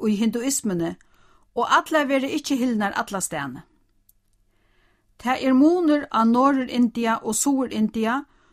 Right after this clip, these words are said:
og somu høgtíðir verða ikki hildnar í senn ella á sama hátt.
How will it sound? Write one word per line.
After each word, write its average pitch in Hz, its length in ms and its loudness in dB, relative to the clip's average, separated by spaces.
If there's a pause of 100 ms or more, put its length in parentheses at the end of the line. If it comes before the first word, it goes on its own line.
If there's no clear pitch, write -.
(140)
og 247 160 -2
somu 330 460 4
høgtíðir 254 680 -2
verða 240 240 -2
ikki 320 380 -6
hildnar 220 480 0
í 196 80 -4
senn 262 400 0 (240)
ella 220 300 -4
á 214 40 0
sama 208 380 0
hátt. - 460 -8